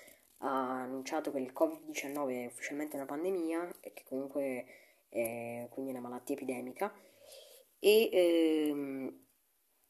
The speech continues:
e quindi vorrei non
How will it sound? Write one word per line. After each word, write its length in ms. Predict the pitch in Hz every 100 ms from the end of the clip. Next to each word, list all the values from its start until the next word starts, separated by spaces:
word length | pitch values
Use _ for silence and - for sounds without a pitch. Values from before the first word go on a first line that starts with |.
| _ _ _ _ - -
e 400 | - 180 233 - -
quindi 560 | 185 190 190 175 160
vorrei 600 | 151 165 160 170 180 175 - - -
non 460 | - 262 262 196